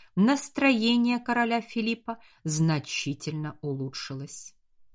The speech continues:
"Скажи, Скорбель, отчего после еды настроение меняется в лучшую сторону? Хотя заказ на седла для армии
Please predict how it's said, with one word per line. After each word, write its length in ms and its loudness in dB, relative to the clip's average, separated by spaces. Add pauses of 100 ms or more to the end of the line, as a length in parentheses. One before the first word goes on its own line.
(380)
"Скажи, 680 4
Скорбель, 800 0 (380)
отчего 640 4
после 440 0
еды 420 0 (360)
настроение 880 4
меняется 640 2
в 100 -2
лучшую 600 -2
сторону? 680 -8 (520)
Хотя 480 4
заказ 540 4
на 140 2
седла 580 0
для 340 0
армии 520 -4